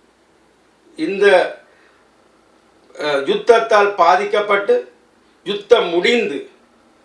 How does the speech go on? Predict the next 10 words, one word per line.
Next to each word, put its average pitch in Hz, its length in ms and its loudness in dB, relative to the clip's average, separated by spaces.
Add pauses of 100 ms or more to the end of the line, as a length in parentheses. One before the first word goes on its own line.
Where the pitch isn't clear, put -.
(520)
யுத்தம் 208 420 -2
முடிந்த 214 340 -2 (140)
கையில் 202 360 0 (1400)
சகோதரர்கள், 220 1080 0 (2000)
மகன்மார்கள், 220 840 0 (840)
அண்ணன்மார்கள், 220 920 2 (280)
தங்கைமார்களை 214 680 2 (140)
கொண்டு 208 300 2
வந்து 214 280 0 (840)
இ-, - 100 -12